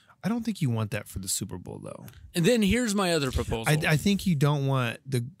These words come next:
Speaker 1: w-, the last game of the year with the most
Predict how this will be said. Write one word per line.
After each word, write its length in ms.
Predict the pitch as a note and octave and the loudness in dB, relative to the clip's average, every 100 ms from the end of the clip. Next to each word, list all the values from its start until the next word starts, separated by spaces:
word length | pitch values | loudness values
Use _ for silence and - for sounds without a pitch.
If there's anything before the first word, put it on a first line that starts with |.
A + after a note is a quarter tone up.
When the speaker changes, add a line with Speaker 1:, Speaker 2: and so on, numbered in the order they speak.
| _ _ _ - | _ _ _ -8
Speaker 1:
w-, 240 | B2 - | -8 -6
the 160 | A#2 A2 | -4 -2
last 440 | A2+ B2+ C3+ - | 0 0 0 -2
game 220 | - A2+ | -2 -2
of 160 | A2 G#2 | -2 -4
the 100 | - | -6
year 280 | - - - _ _ _ _ _ | -10 -12 -18 _ _ _ _ _
with 200 | C3 A#2+ | -6 -4
the 80 | G#2+ | -2
most 560 | A2+ A#2+ A#2 - - | 0 0 -2 -4 -10